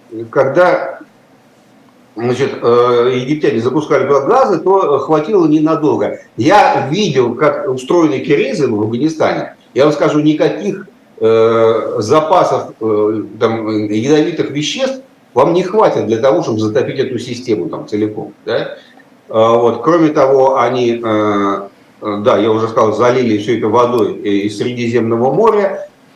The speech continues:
Потом, эм, были попытки, м, подрыва,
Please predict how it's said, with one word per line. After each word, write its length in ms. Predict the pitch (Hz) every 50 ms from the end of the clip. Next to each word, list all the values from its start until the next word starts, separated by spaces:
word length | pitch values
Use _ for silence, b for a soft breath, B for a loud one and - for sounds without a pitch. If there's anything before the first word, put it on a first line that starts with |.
| _
Потом, 440 | _ 117 - - 170 156 143 131 - 135
эм, 840 | 123 120 120 120 117 117 113 113 113 113 110 110 110 107 107 104 104 101
были 380 | 104 120 143 147 131 123 - 127
попытки, 520 | 135 131 - - 147 131 - - - 117
м, 440 | 110 110 - 113 113 107 104 101 104
подрыва, 800 | 135 - - 131 139 135 156 165 175 190 220 233 233 - -